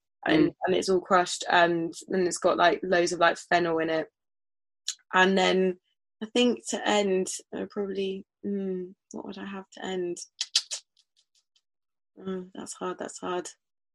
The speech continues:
Speaker 1: Uh, yeah, maybe just, like, a tiramisu, to be honest. <laughs>
Speaker 2: I knew you were gonna say tiramisu.
Speaker 1: You know what? It's like,
Speaker 2: So on brand.
Speaker 1: my grandma makes a really good one. I think that's what I would, like,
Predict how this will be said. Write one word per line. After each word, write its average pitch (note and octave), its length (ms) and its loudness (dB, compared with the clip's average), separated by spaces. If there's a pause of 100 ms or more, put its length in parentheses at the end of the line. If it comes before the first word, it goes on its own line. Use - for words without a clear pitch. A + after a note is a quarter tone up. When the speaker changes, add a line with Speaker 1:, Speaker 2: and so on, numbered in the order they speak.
(160)
Speaker 1:
Uh, F3+ 520 2 (420)
yeah, F#3 120 -4
maybe A3 440 0
just, F#3+ 200 -6
like, F3 160 0
a - 40 -20 (140)
tiramisu, D#3+ 400 -2
to - 120 -14
be D#3 60 2
honest. D#3 480 -4 (180)
<laughs> - 260 -2 (220)
Speaker 2:
I G3+ 60 12
knew B3+ 200 12
you D4+ 200 12
were D4 40 12
gonna B3 220 10
say G#3+ 260 8
tiramisu. A#3 640 8 (220)
Speaker 1:
You D#4 100 10
know D4 160 12
what? C#4 240 12
It's A3 140 6
like, A3 200 10
Speaker 2:
So A#3 80 10
on G#3+ 160 6
brand. F#3 500 8
Speaker 1:
my B3+ 140 10
grandma C#4 380 10
makes A#3 300 6
a A#3 80 8
really G#3 240 8
good G#3 240 4
one. F#3 240 4
I A3+ 120 6
think C4+ 240 6
that's - 280 6
what G#3 200 8
I G3 140 8
would, F#3+ 240 2
like, F#3 360 4